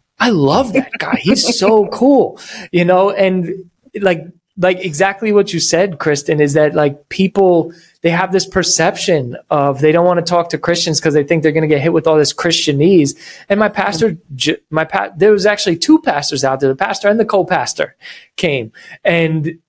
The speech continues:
Speaker 1: they both just had a blast with my whole entire family, you know, exploring
Speaker 2: Mm-hmm.
Speaker 1: Guatemala and going to these different things. And they became really good friends. And because of that,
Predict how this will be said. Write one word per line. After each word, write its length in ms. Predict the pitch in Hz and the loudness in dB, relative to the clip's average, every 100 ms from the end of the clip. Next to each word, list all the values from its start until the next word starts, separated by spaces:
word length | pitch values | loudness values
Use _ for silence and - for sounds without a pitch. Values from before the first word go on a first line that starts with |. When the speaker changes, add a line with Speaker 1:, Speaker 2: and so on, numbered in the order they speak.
| _ | _
Speaker 1:
they 200 | 151 175 | 0 2
both 420 | 156 160 208 - 175 | 2 2 2 0 -8
just 240 | 143 156 - | -4 -4 -2
had 180 | 175 | -2
a 60 | 170 | -2
blast 680 | 107 135 135 156 135 - 143 | -2 0 0 0 -4 -6 -2
with 200 | 131 143 | -2 0
my 160 | 131 | -2
whole 260 | 131 156 165 | 0 2 2
entire 420 | 147 147 147 143 | 0 -2 0 0
family, 680 | 135 143 143 135 123 117 120 120 | 0 0 0 2 2 4 0 0
you 80 | 139 | 0
know, 180 | 131 139 | 2 0
exploring 800 | 135 - - - 151 147 147 139 | 0 -4 0 2 4 4 2 0
Speaker 2:
Mm-hmm. 140 | 131 | 0
Speaker 1:
Guatemala 680 | 143 139 135 135 139 135 127 | 0 0 0 0 2 2 0
and 160 | 123 | 0
going 260 | 120 135 135 | 0 0 0
to 100 | 139 | -2
these 220 | 135 123 | 0 0
different 380 | 135 127 131 113 | -2 -2 -2 0
things. 400 | 139 131 127 120 | 0 2 0 0
And 240 | 123 123 - - - - _ | 0 -2 -14 -18 -18 -20 _
they 160 | 135 156 | 0 2
became 400 | 175 175 185 165 | 2 0 0 0
really 380 | 139 156 175 165 | 2 4 4 4
good 200 | 165 165 | 2 0
friends. 400 | - 175 135 117 | -2 -2 0 -2
And 160 | 135 | 0
because 440 | 135 139 - 202 160 | 0 0 0 0 -2
of 100 | 113 | -2
that, 300 | 117 110 | -2 -2